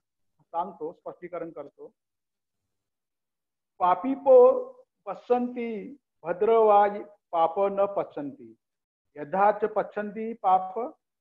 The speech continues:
अथा पापो पापानि पश्यन्ति." याचा अर्थ असा असते,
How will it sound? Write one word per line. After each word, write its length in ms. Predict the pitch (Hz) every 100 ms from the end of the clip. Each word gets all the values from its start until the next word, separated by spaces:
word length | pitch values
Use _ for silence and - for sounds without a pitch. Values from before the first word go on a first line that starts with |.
| _
अथा 360 | 170 170 226 240
पापो 640 | 240 190 190 226 220 233 - - _ _ _ 170
पापानि 560 | 165 165 220 233 240
पश्यन्ति." 680 | 247 180 - 151 131 123 117 _ _ _ _ _ _ 160
याचा 280 | 175 175
अर्थ 200 | 170 165
असा 360 | 185 165 202 185
असते, 300 | - 151